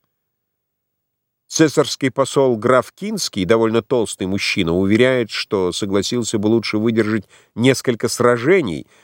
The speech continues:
нежели пробыть у царя два часа на аудиенции, ибо должен при тучности своей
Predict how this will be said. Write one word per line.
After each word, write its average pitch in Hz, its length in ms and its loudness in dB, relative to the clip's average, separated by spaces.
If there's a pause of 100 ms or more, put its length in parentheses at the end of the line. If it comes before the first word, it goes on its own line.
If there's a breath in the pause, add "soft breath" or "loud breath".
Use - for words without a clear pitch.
(140)
нежели 113 340 2
пробыть 120 460 -2
у 110 140 -8
царя 117 320 2
два 104 220 2
часа 104 380 -2
на 98 200 0
аудиенции, 98 840 0 (520)
ибо 120 220 0
должен 117 460 2
при 113 180 -4
тучности 107 600 -6
своей 87 460 0